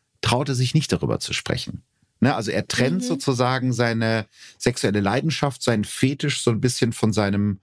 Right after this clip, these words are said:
Speaker 1: normalen bürgerlichen Leben ab, schon in diesem jungen Alter. Und ich glaub, das ist so eine Weggabelung, wo es in die falsche Richtung geht.
Speaker 2: Ja,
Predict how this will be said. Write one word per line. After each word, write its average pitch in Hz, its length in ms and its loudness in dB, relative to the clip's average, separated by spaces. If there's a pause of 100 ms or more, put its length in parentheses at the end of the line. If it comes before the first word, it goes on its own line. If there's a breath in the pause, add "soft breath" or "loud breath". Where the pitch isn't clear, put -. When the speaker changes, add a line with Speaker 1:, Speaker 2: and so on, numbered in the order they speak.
(340 soft breath)
Speaker 1:
normalen 104 680 2
bürgerlichen 98 600 2
Leben 101 300 2
ab, - 180 -2
schon 107 240 0
in 95 120 -2
diesem 90 380 0 (180)
jungen 123 300 2
Alter. 58 400 -2
Und 67 140 2
ich - 80 -6
glaub, 87 160 2
das 95 120 0
ist 104 140 0
so 113 80 2
eine 104 220 0 (180 soft breath)
Weggabelung, 123 840 2
wo 120 80 2
es 113 100 -2
in - 80 0
die 113 80 2
falsche 104 300 0
Richtung - 280 -2
geht. - 260 -4 (680 loud breath)
Speaker 2:
Ja, 208 600 0